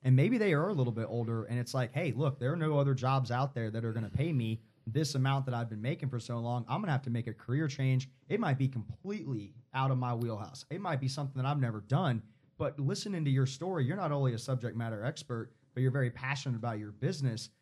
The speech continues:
Was that difficult to kinda change your mindset? And, and if, if somebody else was in the same boat, what advice would you give them?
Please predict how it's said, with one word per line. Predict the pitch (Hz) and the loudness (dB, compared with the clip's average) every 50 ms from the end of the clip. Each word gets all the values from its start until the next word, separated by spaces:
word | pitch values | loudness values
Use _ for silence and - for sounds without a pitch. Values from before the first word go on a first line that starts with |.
| _ _ - | _ _ -4
Was | 143 160 151 | -2 -2 0
that | 143 190 165 131 - | 2 0 -2 -2 2
difficult | 135 139 139 - 185 180 - 156 135 - | 2 2 2 2 -4 -4 -2 -2 -2 -2
to | - 131 | -2 -6
kinda | 131 - - 151 143 127 | -6 -2 0 0 0 0
change | - - - 143 151 160 165 151 131 | -2 -2 -4 -2 0 2 2 2 2
your | 143 151 135 | 2 2 2
mindset? | 127 113 123 147 170 156 131 - 127 120 120 113 - _ _ _ _ _ | 2 2 2 0 0 -2 -2 -2 0 0 0 -2 -4 _ _ _ _ _
And, | - 131 131 131 131 | 0 2 2 4 4
and | 135 135 135 | 4 4 4
if, | 131 131 - - - | 4 4 2 -8 -4
if | - 131 - | -4 -4 -2
somebody | - 156 170 185 170 151 | -2 -2 0 2 4 4
else | 156 165 - 147 | 4 2 4 2
was | 135 123 | 4 4
in | 135 | 6
the | 131 | 4
same | 123 - 139 139 135 123 | 4 4 4 4 6 6
boat, | 113 143 156 120 | 8 8 6 8
what | 110 131 143 | 8 6 6
advice | 131 110 123 127 127 131 - | 6 4 6 6 4 4 4
would | 110 98 | 0 0
you | 110 | 0
give | 107 107 98 87 | 0 0 -2 -4
them? | 82 80 82 | -8 -12 -14